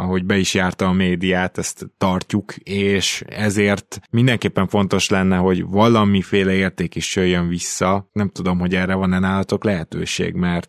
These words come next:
ahogy nézem, ö, eléggé szükségetek van a rotációra, de mondjuk például Dawson Moore egy, ö, nagyon jó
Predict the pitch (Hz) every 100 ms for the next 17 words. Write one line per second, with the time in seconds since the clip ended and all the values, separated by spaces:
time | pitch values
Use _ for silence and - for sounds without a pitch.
0 | - 92 92 92 98 95 107 107 104 _
1 | 95 95 101 107 113 107 98 107 - 104
2 | 92 92 87 90 87 87 87 90 85 -
3 | 90 85 85 90 95 98 98 95 - 107
4 | 107 104 117 117 110 107 107 104 87 113
5 | 123 - 110 95 92 92 92 90 90 -
6 | - - 101 98 104 98 87 85 85